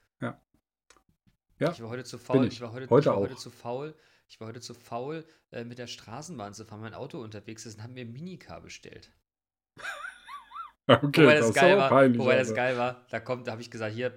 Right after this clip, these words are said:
Speaker 2: ich sag, wir haben, ich hab, ich sag, hier gern Wagen da und dahin, ja, ja, machen wir, ist kein Problem. Ich sag, sagen Sie mal, ich würde gerne mit Karte zahlen. Ging das? Ja, sag ich Bescheid, ich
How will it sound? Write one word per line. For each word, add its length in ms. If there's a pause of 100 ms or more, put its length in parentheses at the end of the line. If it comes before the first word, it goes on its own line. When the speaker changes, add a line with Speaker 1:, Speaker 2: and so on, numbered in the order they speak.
Speaker 2:
ich 120
sag, 160
wir 60
haben, 300
ich 140
hab, 80
ich 60
sag, 100
hier 80
gern 260
Wagen 300
da 160
und 60
dahin, 200
ja, 140
ja, 180
machen 220
wir, 80
ist 100
kein 120
Problem. 100
Ich 60
sag, 120
sagen 140
Sie 80
mal, 240 (300)
ich 80
würde 100
gerne 120
mit 140
Karte 360
zahlen. 320
Ging 160
das? 200
Ja, 100 (180)
sag 180
ich 80
Bescheid, 380
ich 200